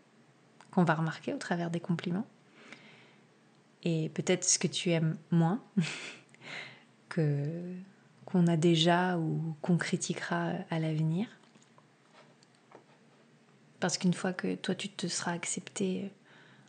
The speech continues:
entièrement, pleinement, que tu auras confiance en toi, soit tu auras la chance de plus faire face aux critiques, même si il est évident qu'on ne peut pas plaire à tout le monde, soit c'est des choses que tu accueilleras différemment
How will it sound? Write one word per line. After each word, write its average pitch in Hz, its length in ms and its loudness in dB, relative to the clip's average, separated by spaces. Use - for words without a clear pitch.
entièrement, 180 640 0
pleinement, 175 420 0
que 170 240 -6
tu - 160 -6
auras 165 140 -4
confiance 180 520 -2
en 165 80 0
toi, 175 320 -4
soit 233 300 -2
tu - 120 -4
auras 170 160 0
la 170 140 -2
chance - 360 -4
de - 80 -4
plus - 240 -6
faire 190 220 -6
face - 240 -2
aux 180 40 -8
critiques, - 640 -12
même 170 200 0
si 170 420 -4
il 165 140 0
est - 140 -6
évident 175 380 -2
qu'on - 140 -4
ne 160 60 2
peut 160 160 -4
pas 165 160 -2
plaire 170 240 -6
à 160 80 -6
tout - 160 -4
le 156 80 2
monde, 190 200 -2
soit 165 240 0
c'est 196 160 2
des 180 120 2
choses 214 280 -2
que - 100 -2
tu 175 240 -2
accueilleras 170 420 0
différemment 175 640 0